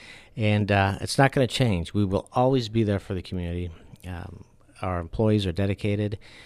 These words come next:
Uh, our, uh, like I said, the parents and guardians are very, very relieved at, at the product that we produce for those that they love, 'cause, you know, as you're a dad, it doesn't matter if your kid's thirty years old, you're still worried about 'em,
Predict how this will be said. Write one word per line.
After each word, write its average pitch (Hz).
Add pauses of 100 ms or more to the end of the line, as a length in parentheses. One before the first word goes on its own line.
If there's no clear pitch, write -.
(220)
Uh, 98
our, 87 (340)
uh, 90
like 90
I 95
said, 90
the 80
parents 101
and 87
guardians 95
are 78
very, 92
very 92
relieved 104
at, -
at -
the -
product 107
that -
we 92
produce 147
for 104
those 98
that -
they 90
love, 147
'cause, 117
you 240
know, 110
as 123
you're 147
a -
dad, 101 (420)
it -
doesn't 147
matter 127
if 110
your 117
kid's 117
thirty 127
years 107
old, 139
you're 104
still 135
worried 117
about 80
'em, 73